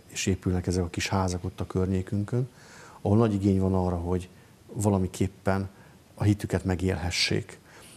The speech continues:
És akkor egy küldöttség indul Prohászka püspökhöz, tán,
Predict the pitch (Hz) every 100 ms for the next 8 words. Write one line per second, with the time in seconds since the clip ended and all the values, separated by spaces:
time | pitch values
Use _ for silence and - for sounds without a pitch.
0 | - - 123 120 113 - 147 123 98 -
1 | 104 98 101 95 92 95 92 - - -
2 | - - 104 92 92 - - 98 - 98
3 | 101 95 95 98